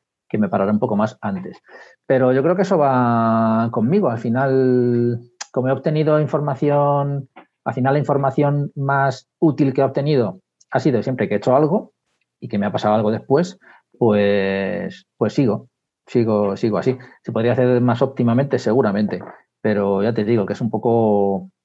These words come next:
al final yo tengo una mente bastante práctica, creo, y, y entonces pues el, el hecho de, de, de estar, mm, demasiado planificando, demasiado, pues lo típico, ¿no? No es que no estoy suficientemente formado, es que no sé qué, es que tal.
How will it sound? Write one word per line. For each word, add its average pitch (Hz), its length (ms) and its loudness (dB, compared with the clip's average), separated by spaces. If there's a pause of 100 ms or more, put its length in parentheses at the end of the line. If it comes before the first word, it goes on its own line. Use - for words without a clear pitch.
(640)
al 131 100 -2
final 135 480 4
yo 135 120 2
tengo 143 180 -2
una 139 420 0
mente 143 220 0
bastante 131 680 2
práctica, 139 500 -2
creo, 147 380 0 (400)
y, 107 600 2
y 113 40 -4
entonces 110 280 -2
pues 120 200 -4
el, 107 120 0
el 107 140 -2
hecho 117 220 -4
de, 117 180 2
de, 117 340 2
de 113 220 -2
estar, 113 480 -2
mm, 117 220 -2 (480)
demasiado 123 840 2
planificando, 120 720 2
demasiado, 117 1160 0 (960)
pues 101 160 -6
lo 101 80 -4
típico, 113 300 -2
¿no? 160 180 2
No 127 140 2
es 120 60 0
que - 60 -2
no 143 100 0
estoy 139 180 0
suficientemente 131 600 0
formado, 110 480 2
es 113 120 -4
que 143 100 -2
no 131 100 -2
sé 107 160 -4
qué, 113 220 0
es 107 80 -4
que 123 100 0
tal. 104 240 -2